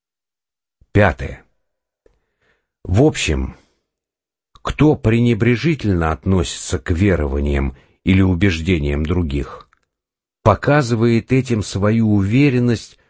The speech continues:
что познал истину, и истина у него в кармане. Но нельзя отрицать и того,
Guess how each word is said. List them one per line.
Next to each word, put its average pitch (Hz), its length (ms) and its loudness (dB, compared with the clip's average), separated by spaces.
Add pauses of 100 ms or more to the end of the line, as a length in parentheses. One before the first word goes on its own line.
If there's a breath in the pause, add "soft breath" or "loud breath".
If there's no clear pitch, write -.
(140)
что - 240 0
познал 113 500 0
истину, 78 800 -4 (220 loud breath)
и 113 260 4
истина 123 520 0 (180 soft breath)
у 110 120 2
него 95 300 2
в - 100 -12
кармане. 73 600 -4 (880)
Но 95 300 4
нельзя 107 720 0
отрицать 95 640 -4
и 82 60 -4
того, 92 500 -2